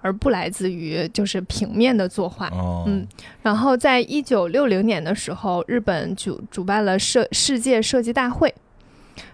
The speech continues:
Speaker 1: 然后在这次大会上呢，呃，三宅一生呢就向秘书处发了一封信，问了，这封信里面就询问了说为什么服装设计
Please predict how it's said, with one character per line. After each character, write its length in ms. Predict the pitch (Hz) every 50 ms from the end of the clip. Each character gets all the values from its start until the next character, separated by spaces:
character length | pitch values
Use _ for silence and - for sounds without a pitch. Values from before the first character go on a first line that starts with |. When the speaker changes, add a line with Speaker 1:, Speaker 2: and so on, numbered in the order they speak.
| -
Speaker 1:
然 140 | - 240 226
后 100 | 254 277
在 180 | 277 330 311 311
这 160 | - 320 302
次 180 | 269 - - 254
大 200 | 277 262 262 262
会 180 | 277 294 277
上 280 | 262 240 254 240 233 220
呢， 240 | 208 196 196 202 - - - - - - -
呃， 500 | - 208 196 190 185 180 185 185 - - - - _ -
三 220 | 233 - 254 254
宅 120 | 254 220 220
一 120 | 220 233
生 240 | 240 - 269 247 254
呢 120 | 240 220 214
就 160 | 220 247 240
向 240 | 233 - 240 220 220
秘 180 | 226 247 254
书 140 | 240 - 247
处 220 | 233 - - 254 240
发 220 | - 262 233 233
了 80 | 233 220
一 80 | 214
封 180 | - - 240 262
信， 260 | 247 - - 254 - - - _ _ - - - - -
问 180 | - 254 247 233
了， 160 | 220 208 208
这 200 | 214 - 285 262
封 120 | 240 262
信 220 | 269 - - 277 233
里 60 | 208
面 180 | 180 - 147 175
就 100 | 214 220
询 240 | 220 - - 175
问 160 | 185 202 214 220
了 140 | 196 185
说 220 | 196 - 240 220 220
为 180 | 247 277 262
什 140 | 226 - 202
么 120 | 175 175 165
服 200 | - - 175 180
装 180 | 214 220 247
设 220 | 254 - 285 240 214
计 180 | - - -